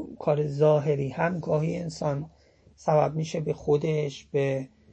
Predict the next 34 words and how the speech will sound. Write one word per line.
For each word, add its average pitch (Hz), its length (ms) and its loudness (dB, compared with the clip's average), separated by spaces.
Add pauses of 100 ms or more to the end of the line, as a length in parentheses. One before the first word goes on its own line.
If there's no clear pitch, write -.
(260)
اه، 131 640 -4 (380)
این 143 260 -2
چیز 147 260 -10
که 151 460 0 (280)
برای 139 220 -2
چی - 300 -6
اینجا 151 420 -2
هست، 131 300 -4
باید 120 260 -2
چی - 160 -14
کار 135 300 -2
کرد، 131 480 -4 (500)
من 131 160 -4
کجا 139 360 2
هستم، 135 760 -4 (220)
با 160 280 -4
خودش 135 400 -4
چند 131 320 -4
چند 127 360 -6
هست، 131 460 -6 (500)
رابطه 135 380 2
با 131 140 0
خود 131 300 -2
و 139 260 0
خداشو - 560 0
دقت 139 500 -2
بکنه، 135 360 -4
خودشو 156 440 -2
پیدا 147 360 -2
کنه، 139 280 -8
خیلی 165 360 0
اثر 127 460 -4
داره. 123 420 -8
لذا، 165 460 -2